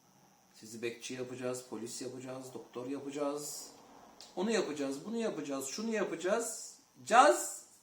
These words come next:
caz. Siz de oyları bize verin ve bizim için çalışın. Hiç kafa çalışmıyor ha. Oy veren otuz milyon, kırk milyon. Ulan işe girebilecek kişi sayısı on bin, abart elli bin.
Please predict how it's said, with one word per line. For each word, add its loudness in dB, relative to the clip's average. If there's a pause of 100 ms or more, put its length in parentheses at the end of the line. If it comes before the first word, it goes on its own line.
(140)
caz. 4 (100)
Siz -4
de 2
oyları 2
bize 0
verin -4
ve -4
bizim -4
için -4
çalışın. -4 (1200)
Hiç -6
kafa -6
çalışmıyor -2
ha. -8 (440)
Oy 4
veren -2 (260)
otuz -8
milyon, -4
kırk -16
milyon. -8 (600)
Ulan -4
işe -4
girebilecek -2
kişi -6
sayısı -4
on 0
bin, -8 (160)
abart 0
elli -2
bin. -6